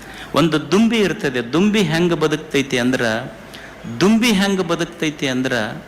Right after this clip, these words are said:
ದುಂಬಿ ಹೂವಿನಿಂದ ಹೂವಿಗೆ ಹಾರ್ತೈತಿ, ಹೂವಿನ ಮೇಲೆ ಹೂವಿಗೆ ಕೂಡ್ತೈತಿ. ಹೂವಿನಿಂದ ಹೂವಿಗೆ ಕುಂತರು ಸಹಿತ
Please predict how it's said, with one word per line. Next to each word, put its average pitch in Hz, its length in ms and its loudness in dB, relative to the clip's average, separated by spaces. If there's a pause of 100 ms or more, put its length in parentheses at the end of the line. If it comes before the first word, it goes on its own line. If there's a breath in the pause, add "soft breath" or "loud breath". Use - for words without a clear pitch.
(920 loud breath)
ದುಂಬಿ 185 600 2 (220)
ಹೂವಿನಿಂದ 208 540 2
ಹೂವಿಗೆ 165 420 0
ಹಾರ್ತೈತಿ, 139 720 -2
ಹೂವಿನ 160 480 2
ಮೇಲೆ 143 200 2
ಹೂವಿಗೆ 131 480 0
ಕೂಡ್ತೈತಿ. 139 800 -2 (600 loud breath)
ಹೂವಿನಿಂದ 233 580 4
ಹೂವಿಗೆ 214 520 2
ಕುಂತರು 202 520 0
ಸಹಿತ 185 400 0